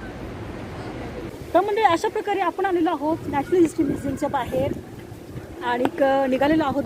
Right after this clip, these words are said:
बसमध्ये बसण्यासाठी. इतक्या माहितीने पूर्ण भरलेलं असं हे, अ, नॅचरल हिस्ट्री म्युझियम मंडळी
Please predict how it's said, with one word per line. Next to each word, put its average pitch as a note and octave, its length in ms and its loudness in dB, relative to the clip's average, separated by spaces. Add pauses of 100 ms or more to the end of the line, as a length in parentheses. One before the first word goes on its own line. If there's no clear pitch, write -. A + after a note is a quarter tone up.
बसमध्ये C4 360 2
बसण्यासाठी. A#3+ 720 -4 (920)
इतक्या G4 300 6
माहितीने F4 420 8
पूर्ण E4+ 320 8
भरलेलं D#4 380 6
असं - 180 4
हे, D4+ 280 6
अ, D4 120 6 (360)
नॅचरल C4 300 4
हिस्ट्री D#4 300 8
म्युझियम C4+ 380 6
मंडळी C4 440 6